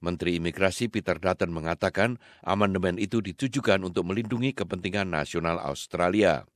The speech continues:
Namun, Partai Buruh telah menyamakan perubahan larangan imigrasi yang diusulkan itu dengan perintah eksekutif dari Presiden Amerika Serikat, Donald Trump.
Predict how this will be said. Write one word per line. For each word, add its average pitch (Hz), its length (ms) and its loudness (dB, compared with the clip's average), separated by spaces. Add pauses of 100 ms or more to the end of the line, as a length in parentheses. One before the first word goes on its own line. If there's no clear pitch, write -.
(680)
Namun, 127 400 4
Partai 98 320 4
Buruh 95 240 2
telah 92 240 2
menyamakan 87 560 0
perubahan 80 400 -2
larangan 80 400 0
imigrasi 80 640 -4
yang 87 80 0
diusulkan 80 560 -4
itu 107 320 0 (480)
dengan 120 320 2
perintah 104 560 0
eksekutif 107 640 -2
dari 87 240 0
Presiden 87 480 -2
Amerika 78 400 -2
Serikat, 101 400 0 (320)
Donald 110 320 6
Trump. 73 480 2